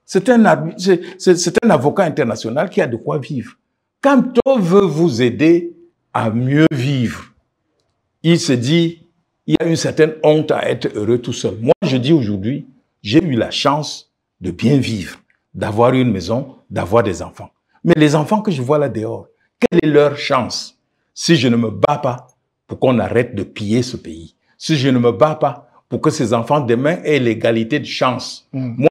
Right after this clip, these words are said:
Speaker 1: j'ai eu l'égalité de chance. Quand je, quand j'entrais à, à, à l'école normale, je, je, je, je suis de parents pauvres.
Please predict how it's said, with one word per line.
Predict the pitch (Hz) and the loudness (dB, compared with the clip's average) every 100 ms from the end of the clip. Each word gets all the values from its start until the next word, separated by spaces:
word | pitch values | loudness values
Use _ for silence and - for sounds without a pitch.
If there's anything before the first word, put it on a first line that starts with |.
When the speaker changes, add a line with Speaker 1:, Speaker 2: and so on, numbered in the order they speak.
| - | 2
Speaker 1:
j'ai | 190 233 | 2 4
eu | |
l'égalité | 190 123 123 117 113 | 4 4 2 0 -4
de | 139 | -6
chance. | 104 - 120 120 - _ _ - | -6 -4 -4 -6 -18 _ _ -4
Quand | 135 | -2
je, | 131 - _ - | -2 -6 _ 0
quand | 208 | 0
j'entrais | 156 127 151 139 | 2 2 2 2
à, | - 98 - - _ - | -4 -6 -6 -14 _ -12
à, | 92 92 - - | -10 -10 -12 -10
à | |
l'école | 95 - 123 | -8 -2 -2
normale, | 107 95 92 90 _ _ _ _ _ _ - | -2 -8 -12 -16 _ _ _ _ _ _ -14
je, | 113 | -10
je, | 110 113 101 | -6 -6 -6
je, | - 95 | -6 -8
je | - - 104 | -10 -10 -10
suis | - | -6
de | 139 | -6
parents | 104 101 110 | -2 -2 -2
pauvres. | 139 220 135 | -2 -2 -2